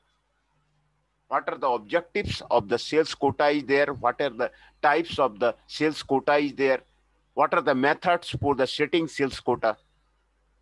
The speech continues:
Methods for the se-, setting the, uh, sales quota. Sales distribution mission, uh, sales is ter-,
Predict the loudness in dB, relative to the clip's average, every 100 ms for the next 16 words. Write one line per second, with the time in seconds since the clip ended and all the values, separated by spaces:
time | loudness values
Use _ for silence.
0 | _ _ _ _ _ _ _ _ _ _
1 | _ -2 0 0 0 0 2 2 4 2
2 | 0 _ _ -14 -2 0 -2 _ -6 0
3 | 0 2 2 2 -2 _ -8 0 4 4
4 | 2 0 -2 0 0 2 0 -2 _ _
5 | _ _ _ _ -2 2 2 2 -2 2
6 | 2 2 2 2 0 2 0 0 _ _
7 | 2 2 2 2 0 2 -4 0 0 0
8 | -4